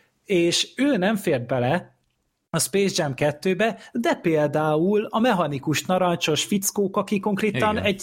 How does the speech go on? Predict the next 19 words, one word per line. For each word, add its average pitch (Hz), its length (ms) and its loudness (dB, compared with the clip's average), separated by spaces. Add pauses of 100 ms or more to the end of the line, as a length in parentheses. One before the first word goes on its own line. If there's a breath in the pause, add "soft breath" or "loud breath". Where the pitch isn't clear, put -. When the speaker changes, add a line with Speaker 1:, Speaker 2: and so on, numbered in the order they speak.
Speaker 1:
tíz - 240 0
perces 165 400 0
jelenetben 151 360 -2
erőszakolnak 151 840 0
meg 131 220 0
valakit, 151 520 0 (280 loud breath)
meg 170 220 2
a 190 60 2
gyerekevű 151 680 0
gyilkos 147 480 -2
bono-, 143 420 -2
bohóc 139 560 -2
a 135 440 0
penis 135 320 0
size, 131 320 0
vagy 147 120 0
mi 147 100 0
az, 127 120 -2
Pennywise, 190 580 0